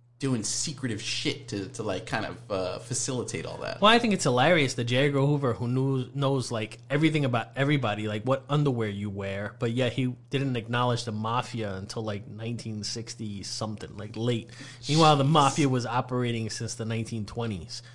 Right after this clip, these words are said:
Speaker 2: but he wouldn't acknowledge that there was a Cosa Nostra in the country until, like, the late nineteen sixties, early seventies. So, yeah, I mean,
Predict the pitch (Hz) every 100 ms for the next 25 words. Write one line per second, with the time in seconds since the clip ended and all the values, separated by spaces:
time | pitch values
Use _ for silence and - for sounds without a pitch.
0 | - - - 123 165 156 156 139 120 123
1 | 131 135 131 110 117 113 110 104 127 110
2 | 110 120 - 120 107 101 - 120 113 107
3 | 98 98 - 156 113 113 - 175 143 135
4 | 127 120 110 - 131 - 110 110 107 98
5 | 113 107 90 - - - - - - -
6 | 147 131 131 113 - - _ _ 220 156
7 | 139 165 156